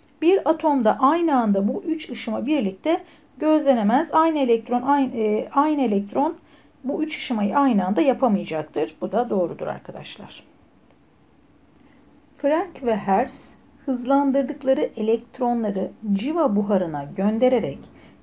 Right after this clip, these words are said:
civa gazının atomlarını uyarmış ve dışarı çıkan elektronların enerjilerini ölçerek elektronları belirli enerji seviyelerinde bulunduğunu göstermiştir. Deney sonucunda bütün atomların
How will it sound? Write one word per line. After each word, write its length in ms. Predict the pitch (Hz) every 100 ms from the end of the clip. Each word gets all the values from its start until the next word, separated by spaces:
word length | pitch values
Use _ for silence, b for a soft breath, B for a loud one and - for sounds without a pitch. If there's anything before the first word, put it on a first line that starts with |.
| -
civa 280 | 202 311 359
gazının 540 | 240 226 202 180 170 -
atomlarını 600 | 254 254 240 202 160 156
uyarmış 760 | 220 240 247 247 269 311 - - b b 240
ve 220 | 262 214
dışarı 400 | 254 - 294 330
çıkan 340 | - 302 240
elektronların 680 | 214 233 254 254 226 180 165
enerjilerini 640 | - 262 262 208 202 170 -
ölçerek 580 | 240 254 285 262 277 -
elektronları 720 | 269 285 294 - 226 190 233
belirli 320 | 220 214 233
enerji 440 | 269 240 247 240 254
seviyelerinde 480 | 254 202 180 170 196
bulunduğunu 600 | 254 202 170 196 285 - _ -
göstermiştir. 920 | 285 277 - 196 165 - - - - _ _ B B B B B -
Deney 420 | 202 220 233 302 392
sonucunda 720 | - 339 240 220 156 151 - - -
bütün 440 | 190 202 - 359 -
atomların 720 | 311 311 277 240 185 160